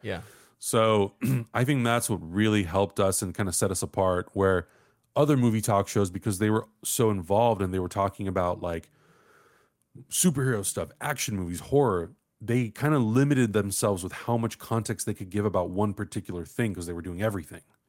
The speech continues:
Speaker 1: Mm-hmm.
Speaker 2: So I think that's what really helped us, like, grow.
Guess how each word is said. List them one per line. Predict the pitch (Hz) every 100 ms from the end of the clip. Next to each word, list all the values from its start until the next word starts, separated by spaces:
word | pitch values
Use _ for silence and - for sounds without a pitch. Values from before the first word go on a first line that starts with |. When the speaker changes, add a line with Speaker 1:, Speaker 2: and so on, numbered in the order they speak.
| -
Speaker 1:
Mm-hmm. | 107 107 113 _ _ _ _
Speaker 2:
So | -
I | 104
think | 113 110
that's | 117 -
what | 101
really | 90 107 92
helped | 98 101 -
us, | 90 - 92
like, | 82 73 - _ _ _ _ _ _ -
grow. | 82 85 87 73 -